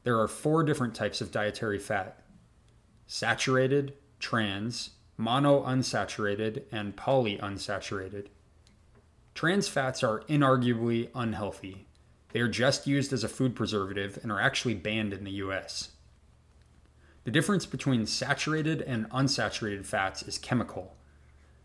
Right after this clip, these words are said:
Saturated fatty acids lack a double bond between individual carbon atoms,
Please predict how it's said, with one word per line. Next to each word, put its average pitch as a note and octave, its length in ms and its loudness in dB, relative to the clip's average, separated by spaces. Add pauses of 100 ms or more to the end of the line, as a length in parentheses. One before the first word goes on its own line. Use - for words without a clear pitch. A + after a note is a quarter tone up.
Saturated F3 680 2
fatty C3 340 2
acids A2 440 -4
lack G#2 460 0
a A2+ 100 -4
double G#2+ 340 0
bond G2+ 420 -2
between G#2+ 420 -4
individual G#2 500 -2
carbon A2 420 -2
atoms, F#2+ 600 -10